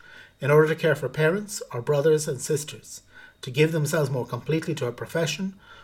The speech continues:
or to serve other honourable ends. They can contribute greatly to the good of the human family.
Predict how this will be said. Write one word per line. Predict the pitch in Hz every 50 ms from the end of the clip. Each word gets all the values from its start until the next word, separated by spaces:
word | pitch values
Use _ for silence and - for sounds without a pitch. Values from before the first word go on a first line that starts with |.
| - _ -
or | 143 135
to | - 151
serve | 139 - 160 151 143 147
other | - 156 151 147 143 - -
honourable | 147 147 156 156 143 151 151 147
ends. | 147 123 113 101 101 101 - - - - - _ _ _ _ - - _ - _ _ _ _ -
They | 139 143 151 151 151 - - - -
can | - 135 123
contribute | 117 - 147 135 127 123 135 123 131 123 123 -
greatly | - 139 139 151 147 - 139 127 127
to | 127 -
the | 120 117
good | 113 - - 143 139 127 -
of | - 156 -
the | 143 127
human | - 123 113 117 120
family. | - - 95 95 95 92 92